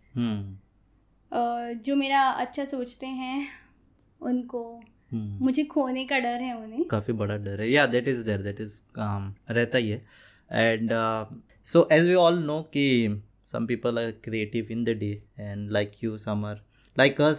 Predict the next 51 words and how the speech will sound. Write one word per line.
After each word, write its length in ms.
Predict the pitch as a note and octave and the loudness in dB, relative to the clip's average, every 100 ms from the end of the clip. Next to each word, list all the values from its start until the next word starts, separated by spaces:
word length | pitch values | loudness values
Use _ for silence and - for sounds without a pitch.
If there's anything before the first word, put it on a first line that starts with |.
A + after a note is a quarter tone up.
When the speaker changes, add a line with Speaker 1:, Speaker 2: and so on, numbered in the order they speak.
| C#3 | 2
Speaker 1:
some 100 | B2+ | 0
are, 160 | B2+ | 2
uh, 400 | A#2+ A#2 A2+ G#2 | 2 0 -2 -4
active 300 | A2+ A2 A#2+ | -8 -4 -2
at 380 | A2 G#2+ G#2+ A#2 | -2 -4 -6 2
night, 320 | B2 C3+ A#2 | 4 4 0
जहाँ 180 | A#2 A#2 | -2 -2
पे, 200 | A2 A#2+ | 0 -2
you 80 | A2+ | 0
know, 140 | C3 | 0
आइडियाज 300 | A2+ G#2+ A#2 | 2 2 0
रात 220 | A2 A2 - | 0 -2 -2
को 80 | |
सोचते 340 | A#2+ A2 G2+ A#2+ | -8 -8 -8 -6
हैं। 80 | B2 | -2
So 100 | D#3+ | 2
what 180 | D#3+ | 4
keeps 400 | E3+ - D#3 - | 4 0 -8 0
you 60 | D#3 | 4
up 160 | C3+ B2+ | 4 2
at 120 | G#2+ | 0
night? 240 | G#2+ G#2 G2+ _ _ _ _ _ _ _ _ _ D4+ | -2 -4 -8 _ _ _ _ _ _ _ _ _ -2
Speaker 2:
और 320 | C#4+ C#4 C#4 | 0 2 2
रात 300 | C#4 C4 B3+ | 2 2 2
का 100 | F4 | 0
समय 480 | F4 D#4+ E4 E4+ D4+ - | 2 0 2 -2 -4 -8
क्या 140 | D#4+ | -4
होता 320 | D4+ D#4 B3 B3+ | -2 -2 -2 -4
है 120 | B3 | -4
कि 260 | C4+ C#4+ | -4 -2
मैं 340 | D4 C#4+ C#4+ C4+ | 0 0 0 -2
अकेली 440 | C#4 C#4 A#3+ B3 | -4 -4 -4 -2
रहती 300 | C4+ B3 B3+ | -2 -2 -4
हूँ 200 | C4 B3+ | -6 -2
और 200 | B3 B3+ | 0 0
तभी 440 | B3 C#4+ B3+ C4+ D4+ | 0 0 2 6 6
मुझे 420 | D4 C4+ D4 D4 | 6 4 -2 0
सारे 240 | C#4+ B3+ | 2 4
आइडियाज 540 | C4 A#3 A3+ A#3 B3 C4 | 4 0 0 0 0 -2
वगैरह 320 | B3 A#3 A#3 | -6 -4 -4
आते 240 | A3 - | -4 -8
हैं 300 | A#3+ A#3 C4+ D#4 - - - | -12 -8 -8 -8 -18 -18 0
और 220 | D4+ D4+ | 4 4
कोई 200 | D#4+ D#4+ | 4 0
डिस्टर्ब 320 | D4+ C4+ D#4 | 0 0 0
करने 280 | D4 D4+ C#4 | 2 2 2
वाला 240 | C4+ C4+ C4+ | 2 2 4
भी 120 | D4 | 4
नहीं 160 | C#4+ | 4
होता 320 | C4 A#3+ G#3+ A#3 | 2 -4 -6 -8
है। 320 | A#3 A#3 | -6 -2